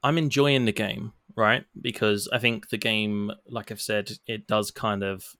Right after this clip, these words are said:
bring about a lot of inc-, interesting conversations, and, like, even me and Ellie, while we're playing it, it gets you thinking about, like, different things and, like, the way that humans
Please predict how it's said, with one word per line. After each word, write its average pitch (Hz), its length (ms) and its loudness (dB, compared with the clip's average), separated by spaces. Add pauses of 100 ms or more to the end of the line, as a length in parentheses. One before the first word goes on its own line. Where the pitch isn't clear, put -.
(320)
bring 98 180 -4
about 101 260 0
a 110 40 -2
lot 107 180 0
of 98 80 -4
inc-, 104 320 -4 (200)
interesting 104 560 -4
conversations, 107 1200 0
and, 98 360 -4
like, - 280 -8
even 104 360 -4 (220)
me 110 220 0
and 104 100 0
Ellie, 110 220 2
while 101 200 4
we're 104 80 0
playing 101 400 0
it, 101 140 -2
it 107 100 -2
gets 113 260 -4
you 110 60 -6
thinking 104 400 -2
about, 98 400 -2
like, - 360 -4 (640)
different - 380 -6
things 160 600 2
and, 113 140 2
like, 101 200 -2
the 113 80 0
way 104 280 2
that 104 300 -6
humans 98 640 -2